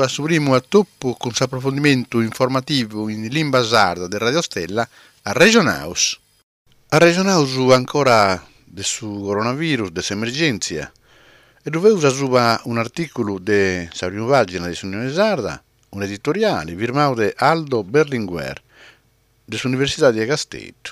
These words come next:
e su titolo narra Savvidi in quarantena. Sigidi in maniera dura, tostata, sa quarantena nazionale, su malessere este qua usuta su Ginisu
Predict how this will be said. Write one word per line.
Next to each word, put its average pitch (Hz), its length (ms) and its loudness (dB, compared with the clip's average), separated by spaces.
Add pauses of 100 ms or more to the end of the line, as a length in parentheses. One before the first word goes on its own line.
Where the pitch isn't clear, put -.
(160)
e - 140 -10
su - 120 -6
titolo 156 260 -2
narra 120 460 0 (360)
Savvidi 90 760 0 (200)
in 95 240 -10
quarantena. 139 840 -2 (1000)
Sigidi 156 680 0
in 127 80 2
maniera 117 720 2
dura, 98 680 -4
tostata, 78 720 -2 (680)
sa - 200 0
quarantena 170 460 2
nazionale, 80 680 -4 (400)
su - 200 -12
malessere 120 720 2
este - 340 -8
qua 131 280 4
usuta 110 420 -4
su 104 100 -10
Ginisu 143 560 -4